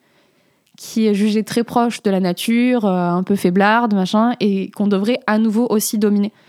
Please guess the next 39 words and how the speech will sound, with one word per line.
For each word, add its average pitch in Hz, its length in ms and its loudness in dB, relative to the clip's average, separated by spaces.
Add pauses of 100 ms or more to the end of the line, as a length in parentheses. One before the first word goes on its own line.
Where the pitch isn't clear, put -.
(320)
Euh, 196 220 0
donc, 190 300 -4
euh, 190 240 -2
on 208 100 -2
se - 60 -10
permet 214 280 0
de, 185 560 -2 (1300)
de 220 180 -2
dominer, 254 420 2
ouais, 247 100 2
la 220 120 2
femme 240 260 0
parce 202 180 -2
qu'elle 196 280 0
serait, 220 420 2
euh, 180 420 0
reliée, 196 440 0
euh, 180 160 0
à 180 80 -4
la 185 100 0
nature, 220 480 0
et 196 100 0
la 190 80 2
nature 190 320 -2
parce 190 120 -4
qu'elle 180 140 -4
est 175 40 -2
féminine 185 480 0
et 185 40 -4
parce 185 180 -8
qu'on 185 100 -4
l'aperçoit 180 380 -6
comme 175 320 -4
quelque 185 220 -8
chose 190 200 -6
qu'il - 160 -16
faut 170 180 -6
absolument, 180 520 -4
euh, 160 80 -4